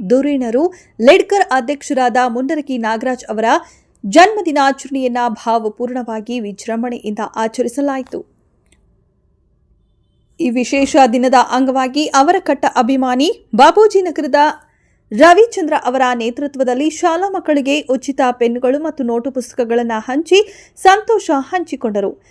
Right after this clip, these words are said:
ಈ ಸಂದರ್ಭದಲ್ಲಿ ಮಾತನಾಡಿದ ಬಾಪೂಜಿ ನಗರ ರವಿಚಂದ್ರ, "ನಮ್ಮ ನಾಯಕ ಮುಂಡರಗಿ ನಾಗರಾಜ್ ಅವರು ಸದಾ ಸಾಮಾಜಿಕ ಸೇವೆಗೆ ತಮ್ಮನ್ನ ತೊಡಗಿಸಿಕೊಂಡಿದ್ದಾರೆ.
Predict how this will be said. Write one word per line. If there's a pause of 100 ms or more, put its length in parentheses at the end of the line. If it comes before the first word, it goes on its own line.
(140)
ಈ
ಸಂದರ್ಭದಲ್ಲಿ
ಮಾತನಾಡಿದ (120)
ಬಾಪೂಜಿ
ನಗರ (440)
ರವಿಚಂದ್ರ, (440)
"ನಮ್ಮ
ನಾಯಕ (200)
ಮುಂಡರಗಿ
ನಾಗರಾಜ್
ಅವರು
ಸದಾ
ಸಾಮಾಜಿಕ (100)
ಸೇವೆಗೆ (340)
ತಮ್ಮನ್ನ (160)
ತೊಡಗಿಸಿಕೊಂಡಿದ್ದಾರೆ.